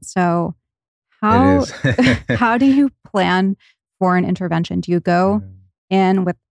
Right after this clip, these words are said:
Speaker 1: a plan of, like, "Okay, we're
Speaker 2: For
Speaker 1: gonna get on
Speaker 2: sure.
Speaker 1: the plane. We have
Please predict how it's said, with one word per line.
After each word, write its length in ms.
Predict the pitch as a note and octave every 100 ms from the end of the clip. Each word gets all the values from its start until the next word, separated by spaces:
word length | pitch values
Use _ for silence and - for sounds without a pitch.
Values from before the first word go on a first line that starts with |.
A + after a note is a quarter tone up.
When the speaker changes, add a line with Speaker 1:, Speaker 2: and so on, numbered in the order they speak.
| -
Speaker 1:
a 60 |
plan 420 | - - A3 A3
of, 80 | G#3
like, 180 | D#3+ D#3
"Okay, 300 | E3 - F#3
we're 100 | E3+
Speaker 2:
For 80 | E3
Speaker 1:
gonna 120 | D#3+
get 160 | F#3 F#3+
on 80 |
Speaker 2:
sure. 60 | G3
Speaker 1:
the 60 | F#3+
plane. 340 | - G3 G3
We 80 | F3
have 180 | E3